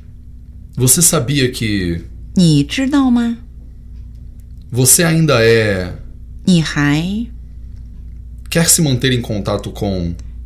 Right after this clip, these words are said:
Speaker 2: 你想和保持联系吗？
Speaker 1: quer ficar a par de
Speaker 2: 想和在一起吗？
Speaker 1: Você está interessado em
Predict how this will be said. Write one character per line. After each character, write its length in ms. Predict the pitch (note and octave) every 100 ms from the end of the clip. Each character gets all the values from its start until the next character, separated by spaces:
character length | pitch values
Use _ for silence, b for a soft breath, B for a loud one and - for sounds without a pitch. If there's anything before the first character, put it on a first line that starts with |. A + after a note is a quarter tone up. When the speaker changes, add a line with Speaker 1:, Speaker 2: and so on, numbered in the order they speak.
| - - -
Speaker 2:
你 180 | G3 A3+
想 300 | A#3+ F3 B2+
和 500 | - D3+ C#3 F3+ A#3 - - -
保 180 | D#3 C3+
持 160 | -
联 240 | C3 A2+ E3
系 180 | - B3+
吗？ 280 | B3 B3 - - - - - - -
Speaker 1:
quer 180 | D#3+ E3+
ficar 300 | D#3 C3 B2
a 80 |
par 360 | G2+ A2 G#2+ A2
de 420 | G2 G2 F#2+ F2 F2 - - - - - - - - - - - -
Speaker 2:
想 320 | - F3+ D3
和 540 | C#3 D#3 D#3+ G#3+ - - - - -
在 360 | - B3 F#3 -
一 140 | B3+
起 280 | A3+ - -
吗？ 280 | D#3 F#3 A3 - - - - - - - -
Speaker 1:
Você 240 | A#2+ -
está 260 | D3+ - C3+
interessado 720 | B2 A2 G2 - G#2 G2+ F#2
em 400 | F2+ F2 D#2 E2